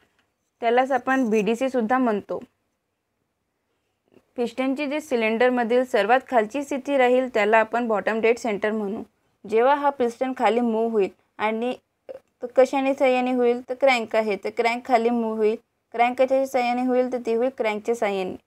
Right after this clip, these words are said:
कनेक्टिंग रॉड कशा-, कशाच्या साहाय्याने मूव्ह होईल, क्रँकच्या साहाय्याने. आणि पिस्टन जो सर्वात खालीपर्यंत पोहोचेल, जी स्थिती राहील, त्याला आपण काय म्हणू,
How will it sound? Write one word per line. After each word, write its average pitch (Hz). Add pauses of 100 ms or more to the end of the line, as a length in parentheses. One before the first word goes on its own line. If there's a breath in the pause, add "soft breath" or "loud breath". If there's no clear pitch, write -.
(460)
कनेक्टिंग 226
रॉड 247
कशा-, 247
कशाच्या 247
साहाय्याने 247
मूव्ह 247
होईल, 262 (360)
क्रँकच्या 233
साहाय्याने. 208 (320)
आणि 226
पिस्टन 247
जो 285
सर्वात 247
खालीपर्यंत 262
पोहोचेल, 233 (580)
जी 277
स्थिती 254
राहील, 240
त्याला 233
आपण 233
काय 226
म्हणू, 240